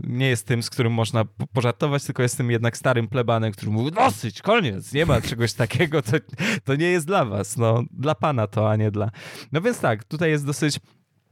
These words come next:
radykalny i radykalny jest też w temacie, e, antykoncepcji, ale oczywiście, że wszystko to ubiera w jakąś taką opowieść, że ale wie, tu nie chodzi o jakiś zamordyzm, tutaj chodzi o sprawy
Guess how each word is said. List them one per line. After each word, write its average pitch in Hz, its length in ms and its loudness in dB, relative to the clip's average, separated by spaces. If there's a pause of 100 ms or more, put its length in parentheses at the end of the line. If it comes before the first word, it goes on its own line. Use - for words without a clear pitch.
(260)
radykalny 131 640 0
i 123 300 0
radykalny 120 540 2
jest 120 220 2
też 131 140 0
w - 100 -14
temacie, 127 800 2
e, 117 440 0
antykoncepcji, 139 840 0
ale 160 220 2
oczywiście, 147 640 0
że 120 100 2
wszystko - 380 -4
to 131 120 0
ubiera 117 460 2
w - 20 -4
jakąś 113 300 0
taką 120 220 2
opowieść, 110 480 0
że 120 100 2
ale 160 100 2
wie, 175 160 0
tu - 180 -2
nie 208 140 0
chodzi 185 320 2
o 175 40 2
jakiś 156 220 -4
zamordyzm, 180 600 0
tutaj 135 240 0
chodzi 131 320 2
o 139 40 2
sprawy 139 480 0